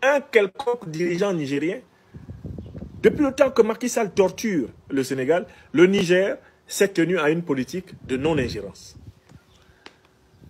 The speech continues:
Bazoum, qui est là, est au courant de tout le mal qu'on fait à l'opposition sénégalaise. Il n'a pas dit un seul mot. Il ne s'est pas senti provoqué par les nombreuses arrestations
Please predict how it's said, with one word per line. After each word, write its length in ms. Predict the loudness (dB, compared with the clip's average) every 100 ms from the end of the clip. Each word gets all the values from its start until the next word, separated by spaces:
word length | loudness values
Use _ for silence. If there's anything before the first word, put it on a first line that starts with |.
| -20 -20 -20 -20 -20 -20 -18 -10 -10 -10 -16 -20 -20 _ _ _ _ _ -20 -18 2
Bazoum, 440 | 4 4 2 0
qui 140 | 0 2
est 80 | 2
là, 200 | 2 -4 -8 2
est 100 | 6
au 140 | 6
courant 320 | 6 6 6 6
de 100 | 2
tout 180 | 0 4
le 120 | 4
mal 280 | 6 2 2
qu'on 180 | -4
fait 340 | -2 -4 -4 -8 -12 -12 -2
à 100 | 0
l'opposition 460 | 2 2 0 -2 -6 -4
sénégalaise. 340 | 0 0 -2
Il 60 | -6
n'a 80 |
pas 160 | -2 -4
dit 140 | -2
un 60 | -2
seul 220 | 0 -2
mot. 240 | 0 -4 -6 _ _ _ _ -20 -20 _ _ -20 _ _ _ -20 -20 -20 -20 -12 2
Il 100 | 2
ne 40 |
s'est 140 | 4 2
pas 120 | 2
senti 320 | 0 0 -2
provoqué 540 | 4 6 6 4 0
par 200 | 0 2
les 120 | 4 4
nombreuses 420 | 2 2 2 2
arrestations 680 | 0 0 -2 0 -4 -6